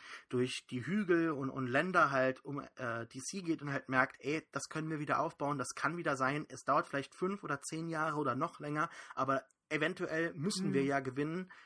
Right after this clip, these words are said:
Speaker 1: weil wir, wir, wir können's, ja, also wir müssen, <laughs> wir können nicht aufgeben und so weiter und so fort.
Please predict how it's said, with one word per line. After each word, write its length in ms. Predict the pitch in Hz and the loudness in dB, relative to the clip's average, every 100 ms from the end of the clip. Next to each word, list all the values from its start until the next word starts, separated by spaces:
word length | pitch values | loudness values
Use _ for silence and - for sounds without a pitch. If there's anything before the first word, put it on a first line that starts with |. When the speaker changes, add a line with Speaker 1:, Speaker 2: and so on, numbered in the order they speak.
| - - | -20 2
Speaker 1:
weil 540 | 127 143 156 156 - _ - - | 6 6 4 2 -2 _ -20 -16
wir, 240 | 151 165 151 - | -2 -2 -2 -4
wir, 140 | 139 151 156 151 | -2 0 -4 -6
wir 100 | 147 | -2
können's, 380 | 160 120 104 - | 0 -2 -4 0
ja, 220 | 120 156 | 4 4
also 240 | 131 123 | 2 -4
wir 100 | 120 | -6
müssen, 460 | 120 208 214 180 151 - | -2 0 0 -4 -10 -14
<laughs> 80 | |
wir 240 | 160 - 131 | -12 -10 -4
können 240 | 160 151 | -2 -2
nicht 160 | 151 143 | -4 -2
aufgeben 480 | 170 - 165 165 170 - - | -2 -2 -6 -6 -8 -12 -10
und 80 | 135 | 2
so 40 | |
weiter 140 | 143 139 | 2 4
und 80 | |
so 60 | 127 | 0
fort. 280 | - 113 | -2 -2